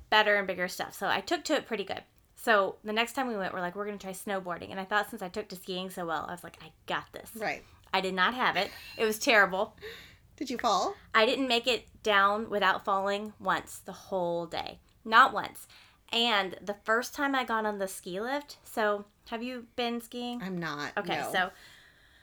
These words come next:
Speaker 1: when you're on the ski lift, you just go and you kinda, you stand in place, and then the chair scoops you up from behind and lifts you up, and off you go.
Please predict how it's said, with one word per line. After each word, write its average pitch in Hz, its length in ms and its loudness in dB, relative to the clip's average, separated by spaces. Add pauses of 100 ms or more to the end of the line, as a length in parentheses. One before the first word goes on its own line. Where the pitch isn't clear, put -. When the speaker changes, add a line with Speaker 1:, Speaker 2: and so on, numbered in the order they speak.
(460)
Speaker 1:
when 208 140 -2
you're 202 100 2
on 214 80 4
the 240 80 -2
ski 190 220 -6
lift, 160 260 -10
you 175 80 -6
just 175 180 -12
go 175 220 2
and 170 160 -4
you 156 180 -8
kinda, 185 240 -2
you 185 80 -4
stand 208 400 0
in 277 140 4
place, 220 480 0
and 202 180 -4
then 185 120 -4
the 180 100 -4
chair 208 340 0
scoops - 840 -2
you 277 100 2
up 220 200 6
from 202 160 0
behind 180 340 -6
and 165 100 -10
lifts 175 240 -8
you 165 80 -8
up, - 240 -6
and 180 100 -6
off 160 200 -6
you 180 80 -8
go. - 220 -2